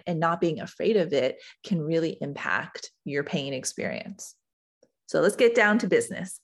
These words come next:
What is pain exactly? According to the I A S P, which is the International Association for the Study of Pain, pain is, and I quote, "an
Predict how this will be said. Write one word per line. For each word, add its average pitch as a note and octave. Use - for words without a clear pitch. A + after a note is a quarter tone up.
What B3
is F3+
pain D#3
exactly? -
According C4
to G#3+
the F3+
I F3+
A G#3+
S F#3
P, C#3+
which E3
is F3
the E3
International G#3+
Association D#3+
for D#3+
the F#3+
Study F3
of A3
Pain, D3
pain A3+
is, D#3
and D#3+
I F3
quote, F#3+
"an F3